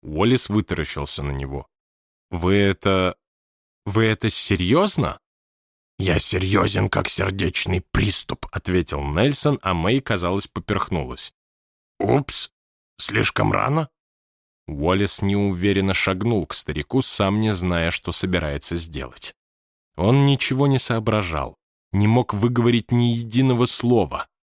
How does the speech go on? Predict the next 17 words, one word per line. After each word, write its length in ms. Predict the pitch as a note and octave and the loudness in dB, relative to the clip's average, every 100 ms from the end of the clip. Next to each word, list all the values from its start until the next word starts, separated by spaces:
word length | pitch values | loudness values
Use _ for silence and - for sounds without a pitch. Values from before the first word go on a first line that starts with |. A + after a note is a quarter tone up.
| - | -6
зацепился 760 | E2+ F2 D#2+ G#2+ - C3 - A2+ | -2 -2 -2 -2 2 2 2 2
за 160 | A2 | 2
собственную 760 | - C3 A2 - A2 A#2 A2+ A2 | 0 -2 -2 -4 0 2 2 4
ногу 540 | G#2+ A#2 C3 C3 B2+ _ - | 4 4 2 2 0 _ -2
и 80 | E3+ | 2
упал 600 | F3+ C#3 - A#2+ C3+ C3 | 2 0 0 2 2 -2
в 80 | |
сторону 480 | - - G2+ G2+ G2 | -6 -2 2 2 0
Нельсона. 600 | D#2+ C#2 - - G#2 - _ _ _ _ _ | -2 -4 -8 -12 -12 -20 _ _ _ _ _
Его 260 | G#2+ F2+ F2 | -2 2 0
глаза 340 | E2 D#2+ D#2 | 0 -2 -2
расширились, 720 | D2+ D2 - C3+ E3 E3 - - _ _ | -4 -2 0 2 2 0 -2 -8 _ _
изо 200 | C3+ C#3+ | 2 2
рта 260 | C#3 - F#3+ | 2 0 2
вырвалось 520 | A#2 D3 D3 D3 B2+ | 2 2 4 2 2
что-то 340 | - C3 B2+ | 0 -2 -2
вроде 500 | G2 F#2+ G2 G2 F#2+ | 0 2 2 2 0